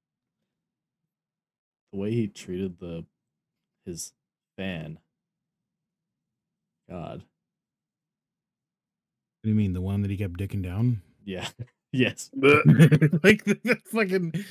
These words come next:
Speaker 2: I mean, that's, that is fucked. There's no way around it. That's fucked.
Speaker 1: Yeah. But the one that I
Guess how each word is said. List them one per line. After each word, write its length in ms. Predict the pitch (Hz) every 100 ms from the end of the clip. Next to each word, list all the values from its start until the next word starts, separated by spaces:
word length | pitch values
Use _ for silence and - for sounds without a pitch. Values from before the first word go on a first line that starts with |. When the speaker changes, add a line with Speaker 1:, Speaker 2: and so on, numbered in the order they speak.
| - - - 175
Speaker 2:
I 100 | 175
mean, 520 | 175 170 160 147 147 -
that's, 500 | 160 202 175 170 151
that 200 | 151 131
is 180 | 113 -
fucked. 400 | 92 92 - -
There's 200 | 117 123
no 100 | 113
way 60 |
around 240 | 101 95 92
it. 40 |
That's 120 | 110 -
fucked. 400 | 92 87 - - _ _ _ _ _ _ _ -
Speaker 1:
Yeah. 220 | 80 - - _ _ _ _ _ _ _ _ _ _ _ _ _ _ _ _ _ _ _ _ _ _ _ _ _ _ _ _ _ _ _ _ _ -
But 280 | 98 85 - _ _ _ _ _ _ _ _
the 100 | 120
one 280 | 107 120 143
that 120 | 135
I 200 | 120